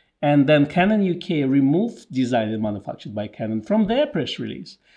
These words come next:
So they're also not sure if it's actually Canon who is manufacturing their own sensors. But here's the drama and here's internet. Here we are.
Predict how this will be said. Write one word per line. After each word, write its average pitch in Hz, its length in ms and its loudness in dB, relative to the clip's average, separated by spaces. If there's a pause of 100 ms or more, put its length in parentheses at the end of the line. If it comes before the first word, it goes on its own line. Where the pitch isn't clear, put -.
So 165 360 2
they're 190 340 -2
also 208 440 0
not 127 180 0
sure - 160 -6
if 127 140 -6
it's 139 100 -10
actually 147 260 -4
Canon 151 340 -2
who 143 100 -6
is 113 80 -6
manufacturing 110 500 -8
their 107 100 -8
own 107 60 -12
sensors. - 420 -18 (220)
But 143 140 -2
here's 190 200 2
the 165 100 0
drama 170 480 4
and 139 100 0
here's 143 220 -2
internet. 143 460 -2
Here 135 200 -2
we 139 160 -2
are. 160 260 0